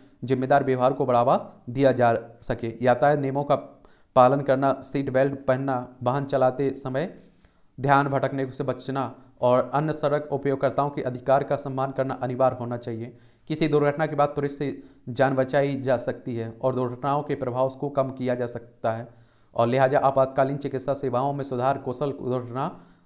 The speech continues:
रिपोर्टिंग प्रणाली स्थापित करने और दुर्घटना पीड़ितों और उनके परिवारों को सहायता प्रदान करने पर ध्यान दिया जाना चाहिए। सुरक्षित ड्राइविंग वातावरण बनने पर सड़क डिजाइन, रखरखाव और यातायात प्रबंधन जैसे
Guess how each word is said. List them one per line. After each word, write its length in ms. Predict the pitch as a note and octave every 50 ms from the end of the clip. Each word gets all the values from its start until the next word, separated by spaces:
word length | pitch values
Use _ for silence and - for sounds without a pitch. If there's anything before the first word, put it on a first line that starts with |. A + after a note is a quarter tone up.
| _
रिपोर्टिंग 460 | B2 B2 B2 B2+ C#3 C#3 C#3 D3+ D#3 D3+
प्रणाली 360 | D3 C3+ B2+ B2 C3 C3+ C3+
स्थापित 340 | C3 - C3+ B2 C3+ C3 C3+
करने 200 | C#3 C3+ C3+ C#3
और 80 | C3 B2+
दुर्घटना 320 | A#2+ A#2 A#2 A#2 C#3 C#3
पीड़ितों 360 | C3+ B2+ A#2+ A#2 B2 D3 D3 B2+
और 240 | A2+ B2+ A#2+ - - - - _ _ -
उनके 240 | C3+ C3+ C3+ D#3 D3+
परिवारों 460 | C#3+ D3 C#3 C3 C3 C3 B2+ C3+ D3
को 120 | D3 D3+ C#3+
सहायता 500 | - - B2 B2+ B2+ B2 B2+ - D3 F3 G#3 - - - - _ _ -
प्रदान 280 | C#3+ C3 C3+ C#3+ D3+
करने 240 | D3 D#3 C#3+ C#3 C#3+
पर 340 | C#3+ - C#3+ A2+ A#2 - - - - - - B2
ध्यान 440 | A#2+ B2 B2 C3 C#3 D3 D#3 C3+ B2+
दिया 180 | C3 C3 C3
जाना 220 | C3 C3 B2 A#2+ A#2
चाहिए। 300 | A#2+ - A#2 A2+ A#2+ A#2
सुरक्षित 400 | - - C#3 C3 C3 - - C#3
ड्राइविंग 400 | B2+ A#2 B2 B2 B2+ C#3+ C#3+ C3
वातावरण 400 | B2 - B2+ B2+ B2+ C#3 C#3+ - - - - - _ _ -
बनने 280 | A#2 B2 B2 B2 C#3 B2
पर 180 | - C3+ G#2
सड़क 280 | - - - C#3 C3+ C3+
डिजाइन, 600 | C3 B2+ B2 B2+ B2 B2+ B2+ C#3 C3+ B2 A#2+ A2+
रखरखाव 480 | A#2 B2+ - C3 B2+ - - C#3+ C#3 A#2+
और 180 | - A2+ B2+
यातायात 480 | A#2+ B2+ B2+ B2+ C3 C#3+ C#3+ C#3 C3+ C3+
प्रबंधन 460 | C3+ - C3 C3 B2+ B2+ C3 C3+ C3+
जैसे 280 | B2+ B2+ A#2+ - E3